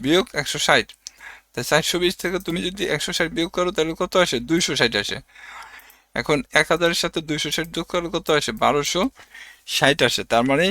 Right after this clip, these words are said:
নির্ণয় যে ক্ষুদ্রতম সংখ্যা বলছে, সেই ক্ষুদ্রতম সংখ্যাটা কত? বারোশো ষাট হবে।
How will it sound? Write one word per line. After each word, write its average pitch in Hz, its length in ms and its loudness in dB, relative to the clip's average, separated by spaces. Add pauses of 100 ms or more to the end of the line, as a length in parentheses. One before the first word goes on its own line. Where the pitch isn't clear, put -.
(480)
নির্ণয় 165 440 2 (100)
যে 180 100 4 (280)
ক্ষুদ্রতম 165 460 -4 (120)
সংখ্যা 151 260 0 (100)
বলছে, 143 300 2 (840)
সেই 135 280 -4
ক্ষুদ্রতম 165 440 -2 (120)
সংখ্যাটা 156 420 -2
কত? - 140 -4 (180)
বারোশো 139 420 4 (420)
ষাট 147 300 4
হবে। 101 160 -6